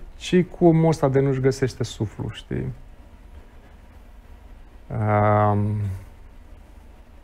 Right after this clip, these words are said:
știi, sunt momente în care intuiția funcționează foarte bine și nu e nimic paranormal.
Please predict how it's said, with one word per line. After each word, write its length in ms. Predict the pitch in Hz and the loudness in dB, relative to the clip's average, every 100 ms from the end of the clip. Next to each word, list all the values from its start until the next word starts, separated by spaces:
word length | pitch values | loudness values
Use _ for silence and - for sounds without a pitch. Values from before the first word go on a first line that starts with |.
| - - - - - - - - - - - | -20 -20 -20 -20 -20 -20 -20 -20 -20 -20 -2
știi, 180 | - | 2
sunt 160 | 165 190 | 4 4
momente 240 | 175 190 | 4 6
în 60 | 185 | 6
care 200 | 175 165 | 6 6
intuiția 380 | 156 170 165 160 | 6 4 4 2
funcționează 540 | 156 143 147 147 135 | 2 2 2 2 2
foarte 400 | 127 - 123 - | 0 0 0 0
bine 340 | 110 110 117 117 | 0 0 0 -2
și 140 | - | 0
nu 80 | 151 | 4
e 40 | |
nimic 260 | 147 143 143 | 4 4 4
paranormal. 800 | 139 127 117 113 113 120 123 | 2 2 2 2 0 0 -4